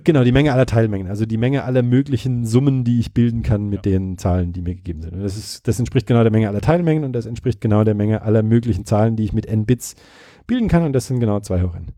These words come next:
Speaker 1: Und das ist der beste Algorithmus, den es gibt. Also es gibt da so deterministische, äh,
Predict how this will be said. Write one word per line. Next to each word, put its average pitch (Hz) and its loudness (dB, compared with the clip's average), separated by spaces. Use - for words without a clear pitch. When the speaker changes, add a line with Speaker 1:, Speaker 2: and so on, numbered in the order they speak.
Speaker 1:
Und 143 0
das 165 4
ist 160 -4
der 165 2
beste 165 4
Algorithmus, 151 0
den 151 -2
es 135 -10
gibt. - -6
Also 104 -2
es 113 -4
gibt - -10
da 110 4
so 110 0
deterministische, 117 0
äh, 110 -2